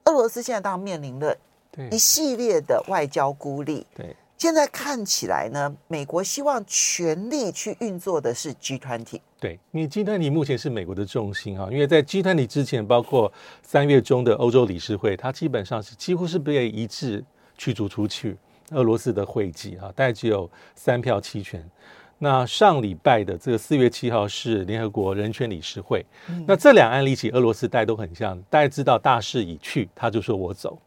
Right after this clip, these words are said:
Speaker 2: 我离开”。
Speaker 1: 嗯，嗯。
Speaker 2: 但是G twenty到现在，俄罗斯根据目前看起来，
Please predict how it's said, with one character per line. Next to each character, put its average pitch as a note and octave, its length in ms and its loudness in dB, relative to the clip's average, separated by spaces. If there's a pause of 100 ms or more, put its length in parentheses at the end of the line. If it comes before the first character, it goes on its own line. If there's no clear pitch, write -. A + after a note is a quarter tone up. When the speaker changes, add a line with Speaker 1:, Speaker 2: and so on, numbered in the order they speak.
(120)
Speaker 2:
我 F#2+ 100 -6
离 F#2 160 -4
开”。 F#2+ 260 -10 (140)
Speaker 1:
嗯， E3+ 160 -6
嗯。 C#3+ 80 -12 (140)
Speaker 2:
但 F3+ 120 2
是 F3 80 4
G F#3 240 0
twenty D#3+ 320 2
到 B2+ 140 4
现 A#2 260 -2
在， A2 140 -2
俄 B2 80 -2
罗 G#2+ 160 2
斯 G2+ 500 -6
根 C#3 220 0
据 A2 580 -4
目 C#3+ 160 -2
前 G2+ 160 -4
看 G#2 160 -8
起 F#2+ 120 -10
来， E2+ 120 -10